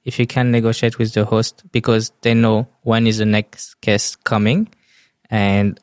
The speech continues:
you can definitely get a few extra hours of sleep. One thing that was funny, actually, same Airbnb of Portugal with the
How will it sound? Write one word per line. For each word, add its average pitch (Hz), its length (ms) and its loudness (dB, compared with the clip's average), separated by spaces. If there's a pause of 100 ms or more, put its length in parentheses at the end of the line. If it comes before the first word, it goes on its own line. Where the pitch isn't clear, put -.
(100)
you 110 140 -6
can 107 440 0
definitely 117 420 -2
get 104 260 -4
a 101 100 -2
few 107 480 -2
extra 110 300 -2
hours 98 320 0
of 90 120 -6
sleep. - 320 -8 (500)
One 127 180 0
thing 175 160 2
that 151 120 4
was 120 180 2
funny, 127 240 2
actually, 110 360 -2 (300)
same 147 380 0
Airbnb 117 580 2
of 107 100 -4
Portugal 107 500 0
with 104 240 0
the 104 400 2